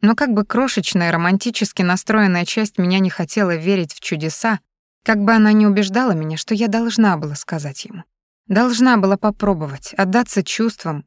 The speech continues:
голос разума был сильнее. Мне не нужно было все это. Это просто не про меня.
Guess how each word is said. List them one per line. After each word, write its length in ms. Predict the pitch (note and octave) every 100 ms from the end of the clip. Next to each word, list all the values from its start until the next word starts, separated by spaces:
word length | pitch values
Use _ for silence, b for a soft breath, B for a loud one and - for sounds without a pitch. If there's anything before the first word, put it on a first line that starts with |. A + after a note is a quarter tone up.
| -
голос 400 | G3 A3+ F#3+ -
разума 420 | A3 G#3+ F#3+ F3+
был 220 | E3 E3+
сильнее. 600 | E3+ - D3+ D3 C#3 C3 _ _ _ _ _ _
Мне 260 | G#3 A#3+ C4
не 140 | C4+
нужно 400 | C4 G3 D3+ D3+
было 200 | D3+ D3
все 240 | - -
это. 300 | C3+ - - - _ _ _ _
Это 200 | A#3 A#3+
просто 300 | A3+ B3 -
не 100 | A#3
про 120 | A3 A#3
меня. 460 | A3+ G#3 C#3+ C3